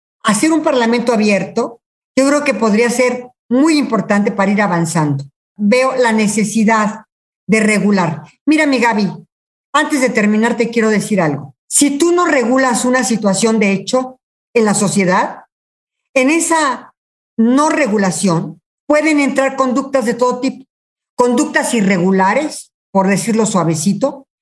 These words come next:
pero también conductas ilícitas y conductas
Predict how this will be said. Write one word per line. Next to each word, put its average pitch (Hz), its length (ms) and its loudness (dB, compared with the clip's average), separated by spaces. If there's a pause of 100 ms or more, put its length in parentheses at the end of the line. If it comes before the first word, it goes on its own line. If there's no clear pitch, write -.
(160)
pero 285 180 2
también 311 300 2
conductas 302 540 0
ilícitas 233 1000 -2 (500)
y 262 140 0
conductas 294 760 -2